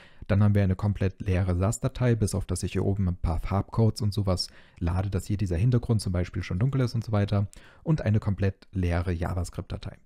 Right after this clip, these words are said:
Diese drei Files werden wir benötigen, aber ihr seht, hier habe ich noch eine vierte und das ist einfach ein S V G. Das habe ich von Font Awesome runtergeladen und das kopiere ich mir hier jetzt mal den Code und das Ganze können wir hier schließen, weil wir müssen als erstes mit H T M L anfangen.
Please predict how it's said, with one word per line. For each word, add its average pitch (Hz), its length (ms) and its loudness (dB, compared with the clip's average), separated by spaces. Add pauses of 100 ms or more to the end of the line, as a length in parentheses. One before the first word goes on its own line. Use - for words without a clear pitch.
Diese 131 160 2
drei 113 320 4 (200)
Files 107 300 2
werden 98 220 2
wir 95 80 2
benötigen, 117 560 2 (360)
aber 113 200 -2
ihr 123 160 4
seht, 110 180 2
hier 123 220 2
habe 113 100 2
ich 95 100 -2
noch 107 140 2
eine 90 180 0
vierte 165 380 0
und 101 140 0
das 101 100 4
ist 101 140 -4
einfach 95 320 -2
ein 92 140 0
S - 200 -2
V 87 220 -2
G. 139 280 0 (400)
Das 90 140 -2
habe 101 140 2
ich 95 100 0
von 90 220 0
Font 87 200 -4
Awesome 143 300 0
runtergeladen 107 680 2
und 92 120 0
das - 160 -4
kopiere - 280 -2
ich - 120 -4
mir 123 80 0
hier 110 160 4
jetzt - 160 -2
mal 104 180 4
den 98 220 0
Code 98 320 0 (320)
und 98 260 2
das 90 160 0
Ganze 90 240 0
können 92 180 0
wir 85 140 0
hier 78 140 -2
schließen, 143 500 -2
weil 98 260 4
wir 92 120 2
müssen 90 240 -2
als 87 120 0
erstes - 360 -6
mit 87 200 -2 (120)
H - 100 -4
T - 120 -6
M 92 100 0
L 104 200 -2
anfangen. - 360 -10